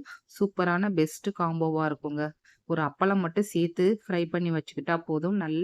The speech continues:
அருமையான லஞ்சுக்கு வந்து, அ, பாலக்கீரை கடையிலும் காலிஃப்ளவர்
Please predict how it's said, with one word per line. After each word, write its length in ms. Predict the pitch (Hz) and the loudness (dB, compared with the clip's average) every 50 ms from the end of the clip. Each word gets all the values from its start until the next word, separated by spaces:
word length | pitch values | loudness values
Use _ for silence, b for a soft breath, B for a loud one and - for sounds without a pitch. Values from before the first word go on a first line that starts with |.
| 196 190 | 0 0
அருமையான 540 | 165 151 160 170 165 160 160 156 160 165 175 220 277 - B B B B B - | 0 -2 -2 -2 -4 -4 -4 -4 -4 -4 -4 -6 -8 -10 B B B B B -4
லஞ்சுக்கு 540 | 160 156 156 156 165 165 - - 202 - 185 | -2 0 0 0 0 -2 -4 -6 -4 -2 0
வந்து, 280 | 170 165 165 170 196 240 226 - _ B B B B - | 0 0 0 0 -2 -2 -4 -6 _ B B B B -4
அ, 80 | 160 160 151 143 - | -2 -2 -2 -2 -2
பாலக்கீரை 560 | 160 151 156 165 180 170 - - 165 160 151 - | 0 2 2 2 0 0 0 0 0 0 -2 -2
கடையிலும் 480 | - 147 143 151 151 151 156 185 247 277 - _ | -4 -2 -2 -2 0 0 0 -2 -2 -4 -4 _
காலிஃப்ளவர் 680 | - 170 156 160 175 170 - 170 156 151 151 143 135 | 0 2 2 2 0 -2 -2 -2 -2 0 0 -2 -2